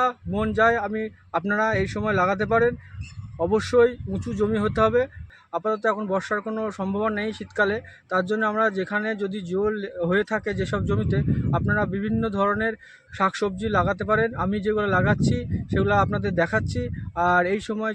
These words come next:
চাষ দিয়ে বিভিন্ন ধরনের আপনারা শাকসবজি লাগাবেন সেগুলো আমি দেখাচ্ছি। এই দেখুন, এই দেখুন আমার এইখানটায় রোদে দেয়া আছে সমস্ত আমার এই জমিটুকু। আমার এই জমিটুকু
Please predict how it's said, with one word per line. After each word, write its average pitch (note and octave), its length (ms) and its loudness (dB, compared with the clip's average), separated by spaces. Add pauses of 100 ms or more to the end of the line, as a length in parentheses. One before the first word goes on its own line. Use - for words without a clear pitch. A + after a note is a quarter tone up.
(100)
চাষ G3 200 4 (160)
দিয়ে G#3+ 180 2 (120)
বিভিন্ন G#3 320 -2
ধরনের G3+ 440 -2 (540)
আপনারা G3+ 320 2 (120)
শাকসবজি G3 400 -2
লাগাবেন G3 380 2 (100)
সেগুলো G3 300 -2
আমি G3+ 100 -4 (120)
দেখাচ্ছি। G#3 340 -2 (120)
এই F3 140 0
দেখুন, C#3+ 200 -6 (1400)
এই G#3 180 4
দেখুন A#3 220 -2 (160)
আমার G#3+ 180 2
এইখানটায় G#3 480 2
রোদে G3 240 0
দেয়া F#3+ 220 4
আছে A#3 160 -6 (180)
সমস্ত G3 320 -8 (140)
আমার G#3 160 -6 (120)
এই G3+ 140 -4
জমিটুকু। G3 500 -6 (760)
আমার G3 280 -6
এই G3+ 200 -2
জমিটুকু G#3 460 -6